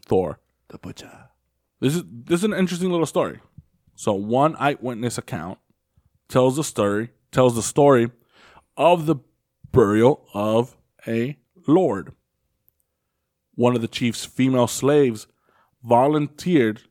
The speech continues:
Speaker 1: to join him in the afterlife. This slave was closely guarded while also given a large amount of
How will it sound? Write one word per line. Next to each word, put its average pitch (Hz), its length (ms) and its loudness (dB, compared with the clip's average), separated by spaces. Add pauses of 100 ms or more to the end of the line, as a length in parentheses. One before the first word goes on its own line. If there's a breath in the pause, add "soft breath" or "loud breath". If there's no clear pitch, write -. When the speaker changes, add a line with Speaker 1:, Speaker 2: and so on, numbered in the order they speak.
(200)
Speaker 1:
to 127 120 -8
join 104 300 -4
him 110 200 -8 (240)
in 101 120 -8
the - 140 -10
afterlife. - 600 -10 (1300)
This 117 280 0
slave 117 460 0 (180)
was 107 220 -6
closely 127 480 0
guarded 110 480 -2 (220)
while 107 180 -4
also 117 320 -2
given 113 280 -4
a 104 60 -6
large 101 300 -4
amount 104 460 -6 (160)
of 101 240 -8